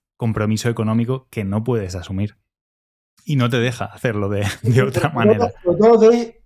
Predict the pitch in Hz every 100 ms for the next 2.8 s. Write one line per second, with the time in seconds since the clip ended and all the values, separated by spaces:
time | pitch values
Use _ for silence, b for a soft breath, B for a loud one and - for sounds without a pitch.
0 | - 190 208 190 190 202 220 202 196 190
1 | 214 214 214 156 160 151 233 175 170 156
2 | 151 151 147 165 170 214 208